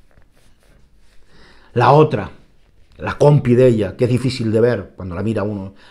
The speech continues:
las pies sucios, que la llaman, ya la pusieron con los pies sucios los periodistas, a la zorrina, ¿no?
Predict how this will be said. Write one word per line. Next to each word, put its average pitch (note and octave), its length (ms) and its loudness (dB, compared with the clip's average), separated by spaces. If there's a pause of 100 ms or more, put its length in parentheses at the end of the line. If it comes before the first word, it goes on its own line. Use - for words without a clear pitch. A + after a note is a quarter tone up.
las - 140 -14
pies - 180 -6
sucios, G3 380 -2
que F#2 80 -8
la F2 80 -8
llaman, D3 240 -4
ya G2 80 -4
la G2+ 100 -4
pusieron A2+ 240 -6
con G#2+ 80 0
los - 80 -4
pies G#2 160 -4
sucios B2 260 -8
los F#2+ 100 -6
periodistas, G#2+ 500 -6 (420)
a A#2+ 120 0
la C3+ 100 6
zorrina, D#3 500 8
¿no? D#3+ 300 -2